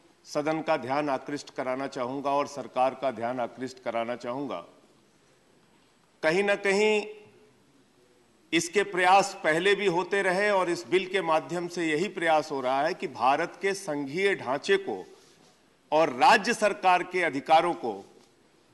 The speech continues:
किस प्रकार से अतिक्रमण किया जाए। जब राज्यों के अंदर वन विभाग है,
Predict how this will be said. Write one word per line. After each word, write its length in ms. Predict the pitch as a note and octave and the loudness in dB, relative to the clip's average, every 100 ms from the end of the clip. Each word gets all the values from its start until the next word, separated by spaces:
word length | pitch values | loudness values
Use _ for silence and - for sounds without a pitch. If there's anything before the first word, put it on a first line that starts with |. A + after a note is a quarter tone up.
| _ _ - | _ _ -2
किस 200 | B3 - | 0 0
प्रकार 420 | E3 E3+ D3+ D3+ | -4 0 2 2
से 200 | C#3 G#3 | 0 -6
अतिक्रमण 560 | G#3 D3 - D#3 D#3 C#3+ | -4 -6 -6 -6 -4 -6
किया 260 | A2+ F#2 | -8 -12
जाए। 160 | D2+ C#2 _ _ _ _ _ _ _ _ _ _ _ _ _ _ A#2+ | -12 -20 _ _ _ _ _ _ _ _ _ _ _ _ _ _ 0
जब 240 | F#3 F#3+ | 2 4
राज्यों 480 | E3 F3+ D3+ G#3+ A#3 | 6 6 4 2 2
के 140 | A3 | 4
अंदर 580 | G3 F#3+ G#3+ A3 - - - - _ _ _ _ _ _ _ _ _ _ _ G2+ | 2 4 4 2 -2 -14 -20 -20 _ _ _ _ _ _ _ _ _ _ _ 2
वन 200 | F3+ G#3+ | 4 4
विभाग 440 | G#3+ F#3+ F3+ G#3+ F#3+ | 2 4 6 6 4
है, 400 | G#3+ G#3+ - | 0 -2 -10